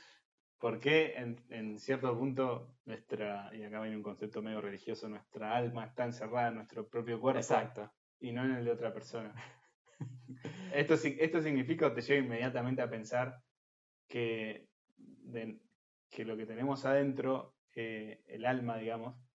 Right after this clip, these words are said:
Speaker 1: eh, es única y es nuestra.
Speaker 2: Exacto.
Speaker 1: Y, y que si su-, nuestro cuerpo se va, eso se va a mantener.
Speaker 2: Hablando del alma,
Speaker 1: Mm.
Speaker 2: por lo menos yo, desde el punto de vista de la conciencia.
Speaker 1: Sí.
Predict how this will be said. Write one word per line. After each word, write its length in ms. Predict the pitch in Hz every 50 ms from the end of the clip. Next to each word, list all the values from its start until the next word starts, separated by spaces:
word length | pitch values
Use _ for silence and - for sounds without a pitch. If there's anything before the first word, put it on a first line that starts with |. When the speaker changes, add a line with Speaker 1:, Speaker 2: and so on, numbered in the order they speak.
| _ _ _ _ _ _ _ _ _ _ _ -
Speaker 1:
eh, 400 | 123 110 110 107 107 104 - - -
es 220 | - - 123 -
única 340 | - 156 151 135 113 123 117
y 40 | 117
es 100 | 123 120
nuestra. 500 | 120 135 139 135 - - - 110 113 - -
Speaker 2:
Exacto. 460 | - 131 - - 117 - - - _ _ _ _ _ _ _ _ _ -
Speaker 1:
Y, 600 | - 113 113 113 110 110 110 107 107 107 - _ -
y 140 | 131 123 120
que 120 | 120 120 117
si 180 | - - 107
su-, 240 | - - - 110 - -
nuestro 360 | - 107 101 - - 107 107
cuerpo 260 | 123 131 127 127 120
se 160 | 120 - -
va, 380 | 113 123 127 131 135 - - - _ _ _ _ _ _ _
eso 160 | - 117 117
se 80 | 110 110
va 40 | 113 113
a 20 |
mantener. 500 | 113 110 107 104 107 113 113 107 104 - _ _ _ _ - - - _ _ _
Speaker 2:
Hablando 680 | - 127 123 123 127 127 131 131 139 151 160 151 131 117
del 200 | 117 117 113 120
alma, 580 | 120 123 127 131 135 143 160 175 165 - - - _ _ _ -
Speaker 1:
Mm. 140 | 123 120 117 117 - _ _ _ _ _ _
Speaker 2:
por 120 | - 110
lo 80 | 110 104
menos 340 | 104 110 117 117 120 123 123
yo, 420 | 135 143 139 147 - - - - _ _ _ _ _ _ _ _ _ _ _ -
desde 120 | 110 107
el 40 | 104
punto 220 | - 117 117 113 123
de 80 | 123
vista 160 | 120 113 -
de 40 | 123 120
la 100 | 117 113
conciencia. 520 | 104 107 - 127 117 110 - - - - _ _ _ _
Speaker 1:
Sí. 120 | - -